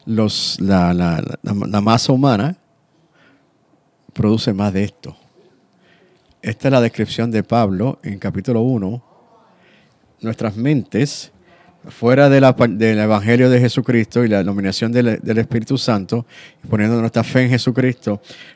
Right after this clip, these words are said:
nuestras mentes están envueltos en el pecado y la decepción. Otra cosa que Pablo explica en el versículo veintiuno, cuando está hablando de esta cultura y esta, esta neblina, es que somos expertos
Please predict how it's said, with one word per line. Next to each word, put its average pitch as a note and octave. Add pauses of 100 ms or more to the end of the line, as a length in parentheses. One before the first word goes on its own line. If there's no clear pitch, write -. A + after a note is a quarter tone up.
nuestras A2
mentes C3+
están B2
envueltos B2
en G#2
el G2
pecado A2
y B2+
la A2+
decepción. F#2 (840)
Otra B2+
cosa C3
que A#2+
Pablo A#2+
explica A#2+
en A#2+
el A2
versículo A2+
veintiuno, A2+
cuando G#2+
está G2+
hablando A2+
de A2+
esta G#2+
cultura A#2
y G#2+
esta, A2
esta G#2
neblina, G#2+ (580)
es A2+
que A#2+
somos C3
expertos -